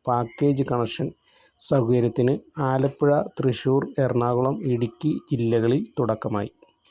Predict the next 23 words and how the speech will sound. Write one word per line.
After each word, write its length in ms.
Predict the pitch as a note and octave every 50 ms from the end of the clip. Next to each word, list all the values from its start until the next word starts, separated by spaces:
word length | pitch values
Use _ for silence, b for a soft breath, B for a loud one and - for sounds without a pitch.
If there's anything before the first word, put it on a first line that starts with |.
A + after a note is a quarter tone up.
| b b b b b b _
സെൻട്രൽ 580 | - - - D3+ C#3 D3 C#3+ D#3+ E3+ E3+ E3 D#3 -
ചീഫ് 440 | - - D3 C#3 D3 C3+ - - -
എഞ്ചിനീയർ 520 | D3 B2+ A#2+ A#2+ A#2 B2 B2+ C3 C3 C3+
ഓഫീസിന് 500 | C3+ B2+ A#2+ A2 C3 B2 A#2 - C#3 B2+ A#2 -
കീഴിലെ 380 | B2 A#2 A2+ G#2 A#2 A#2 A#2+ C3 - -
ഇരുന്നൂറ്റി 640 | C#3 B2 A2+ B2+ C3+ C#3 C#3 C3 - - D#3 D3+
മുപ്പത്തഞ്ച് 680 | - C#3+ C3 A#2 - - C#3+ C3 - - D3 C#3+ C#3 D3
സെക്ഷൻ 460 | D3+ - - C3+ B2+ - - - D#3 D#3
ഓഫീസുകളാണ് 880 | - C3 B2 A#2 A#2+ A2+ A2+ - C#3+ A#2+ A#2+ A#2 A2 A2 A2 B2+ D#3+ G#3+ - -
കണക്ഷൻ 380 | C3+ A#2+ A#2+ A#2 - - C#3+ C3
നൽകുന്നത്. 540 | A#2+ A#2 A2+ A2+ A2 A2 A2 G#2 - - - _ - B B B B B B B B B B _ - -
പദ്ധതി 320 | D3 C3 B2+ D#3+ D#3+ F3+
നടപ്പാക്കിയ 800 | F3+ F3 E3 D#3 D3 D3 - D#3 D3 C#3 B2+ - D#3 D#3 D#3+ F3+ - -
ഒന്നാം 420 | D#3+ D3 C3+ C3+ C3+ C#3+ D3 D3+
തീയതി 320 | C#3 D3+ D3 D3+ D3+ C#3+ D#3
മുതൽ 340 | C#3+ C3+ B2 A#2 A#2+ C#3+ D3 - _ -
പത്ത് 300 | C3+ B2 - - - E3
വരെ 280 | D3 B2+ A#2+ A#2+ C3+
നാല് 420 | D3 D3 B2+ B2 B2 B2 C3 C#3 D#3
ജില്ലകളിലായി 760 | D3+ C3 C3 A2 A#2+ C3 C3 B2+ A#2+ A#2+ A#2+ A#2 B2+ D3 E3 E3+
നൂറ്റി 380 | D3 C3+ C3 C3+ C3 - -
ഇരുപത്തിനാല് 640 | D3 C#3 C3 C3 C3+ C#3 - - D3+ D3 C#3+ C#3+ C#3+
കണക്ഷൻ 460 | - C#3 C3 A#2+ A#2 - - C#3+ -